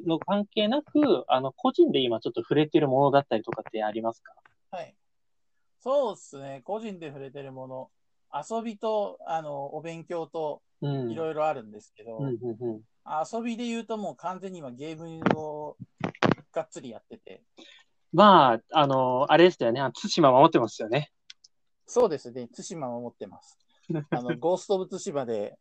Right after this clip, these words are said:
Speaker 1: うん。
Speaker 2: あの、お侍やってますね。
Speaker 1: <laughs>
Speaker 2: もう楽しくてしょうがなくて。<laughs> もう、これだけで、あの、日をまたぐぐらい喋れるんですけど。
Speaker 1: あー。
Speaker 2: まあ、それを喋ってもしょうがないんで、他にどんなことやってるかっ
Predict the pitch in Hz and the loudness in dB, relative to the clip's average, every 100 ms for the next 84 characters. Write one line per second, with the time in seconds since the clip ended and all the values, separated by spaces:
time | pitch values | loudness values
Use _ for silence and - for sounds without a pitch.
0 | - 143 131 120 117 - 139 135 139 180 | -10 -8 -6 -8 -10 -10 -8 -8 -4 -2
1 | 165 160 160 147 143 - 143 143 - - | 0 0 0 0 -2 -4 -10 -10 -16 -20
2 | _ _ - - - 165 196 - 208 _ | _ _ -20 0 4 6 4 0 -10 _
3 | - - 240 254 240 180 - 196 220 - | -20 -12 -8 -4 -4 -4 0 0 0 -4
4 | - 180 165 151 147 - - _ _ - | -8 -4 -2 -2 -6 -14 -20 _ _ -20
5 | - _ - - 349 427 - 466 392 - | -20 _ -12 -4 2 4 4 4 2 -10
6 | _ _ _ - - _ _ _ - - | _ _ _ -20 -20 _ _ _ -20 -20
7 | - - 165 170 165 165 160 156 151 - | -20 -10 -2 0 2 2 0 -2 -6 -10
8 | _ _ _ - 208 226 220 233 214 208 | _ _ _ 0 2 4 2 0 0 0
9 | 196 185 170 160 151 147 143 143 - _ | 2 0 0 -4 -6 -4 -4 -6 -12 _
10 | _ _ - 196 180 180 175 170 170 123 | _ _ -2 -2 2 2 2 2 -2 -2
11 | 135 123 123 110 98 98 117 110 110 123 | -4 -6 -8 -10 -16 -18 -18 -14 -4 0
12 | 120 117 113 113 - 160 - 175 185 196 | 2 2 0 -6 -6 -6 -6 -8 -8 -8
13 | 185 180 151 139 135 139 120 117 107 156 | -8 -8 -10 -6 -4 -4 -6 -10 -14 -6
14 | 175 165 160 170 156 135 117 117 113 - | -4 -4 -4 -4 -4 -6 -8 -6 -6 -8
15 | 123 107 | -12 -12